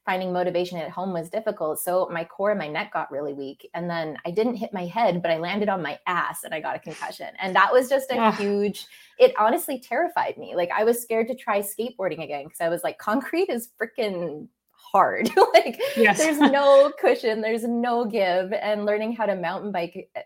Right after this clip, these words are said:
Speaker 1: like, this summer as well, after recovering from that concussion, it's just, like, all the things I love to do have so much risk inherent, like,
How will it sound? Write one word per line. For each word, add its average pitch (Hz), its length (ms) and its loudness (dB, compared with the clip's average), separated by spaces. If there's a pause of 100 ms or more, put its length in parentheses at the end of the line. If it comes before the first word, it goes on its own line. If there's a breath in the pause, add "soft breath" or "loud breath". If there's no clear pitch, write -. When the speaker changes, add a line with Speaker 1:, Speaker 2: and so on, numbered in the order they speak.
(100)
Speaker 1:
like, 170 240 -6 (200)
this 185 240 -2
summer 170 340 -4
as 175 240 -6
well, 170 200 2
after 160 260 -4
recovering 160 440 -8
from 160 160 -10
that 147 160 -14
concussion, 160 420 -12
it's 160 80 -16
just, 175 180 -14
like, 151 200 -8 (320 soft breath)
all 196 140 2
the 214 100 0
things 202 220 -4
I 175 80 0
love 175 220 -2
to 175 80 -10
do 180 240 -2
have 170 240 -8
so - 300 -8
much 185 300 -12
risk 156 500 -8 (480)
inherent, 170 440 -10
like, 147 180 -6